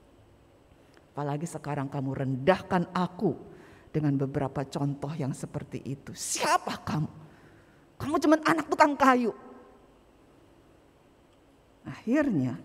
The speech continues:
yang terjadi dengan sangat marah, itu ayat dua puluh delapan, semua orang di rumah ibadat itu bangun, lalu menghalau Yesus keluar kota dan membawa dia ke tebing gunung,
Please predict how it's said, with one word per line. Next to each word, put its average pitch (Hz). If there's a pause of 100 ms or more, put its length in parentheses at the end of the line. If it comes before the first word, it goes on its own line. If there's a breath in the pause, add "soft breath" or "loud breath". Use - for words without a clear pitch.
(380)
yang 147
terjadi 143
dengan 135
sangat 165
marah, 170 (540 loud breath)
itu -
ayat 139
dua 147
puluh 139
delapan, 135 (360 loud breath)
semua 220
orang 180
di 160
rumah 160
ibadat 139
itu 139 (200)
bangun, 254 (800 loud breath)
lalu 147
menghalau 143
Yesus 139
keluar 139
kota 135
dan 135
membawa 131
dia 127
ke 123
tebing 127
gunung, 156